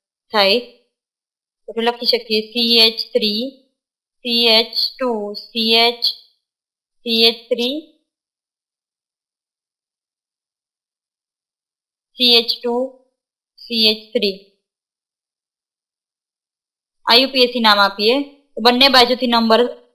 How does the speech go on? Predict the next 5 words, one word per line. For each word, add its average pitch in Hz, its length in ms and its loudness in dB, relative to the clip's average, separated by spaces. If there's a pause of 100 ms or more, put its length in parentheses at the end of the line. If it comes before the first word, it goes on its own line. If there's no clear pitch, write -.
(380)
આપીએ 233 380 4
તો 220 160 0
મિથાઇલને 233 480 2
સમૂહ 240 400 0 (440)
ને 254 440 0